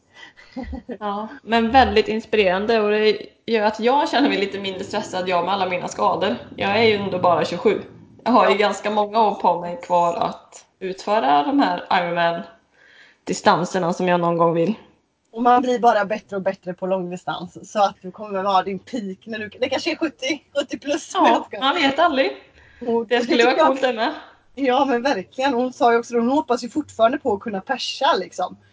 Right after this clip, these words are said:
Speaker 2: Ja.
Speaker 1: Eh, att det är mål, också ett mål i ett liv att kunna göra rekord. Eh, och det,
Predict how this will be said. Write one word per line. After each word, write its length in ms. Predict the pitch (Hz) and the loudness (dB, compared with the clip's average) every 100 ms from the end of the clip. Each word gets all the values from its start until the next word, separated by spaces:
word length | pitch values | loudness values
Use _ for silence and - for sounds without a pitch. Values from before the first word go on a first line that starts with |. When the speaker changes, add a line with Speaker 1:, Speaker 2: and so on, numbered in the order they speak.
| _ _ - | _ _ -4
Speaker 2:
Ja. 120 | 220 | 4
Speaker 1:
Eh, 280 | 226 220 226 | 6 6 2
att 80 | - | -4
det 280 | 214 233 233 | -6 2 4
är 140 | 226 | 4
mål, 340 | 247 196 180 202 | 2 2 2 0
också 240 | 220 - 320 | -4 -4 -4
ett 100 | 320 | 0
mål 300 | 262 196 196 | 2 2 0
i 40 | |
ett 120 | 202 | -2
liv 160 | 196 175 | -4 -4
att 120 | 190 | -4
kunna 200 | - 190 | -4 -2
göra 240 | 190 185 175 | 2 2 0
rekord. 600 | 175 - 320 302 180 - - _ _ _ _ | -6 -6 0 2 2 0 -14 _ _ _ _
Eh, 480 | - 208 196 190 185 | -2 0 2 4 4
och 340 | 175 - 208 | 2 0 -2
det, 100 | 208 | -2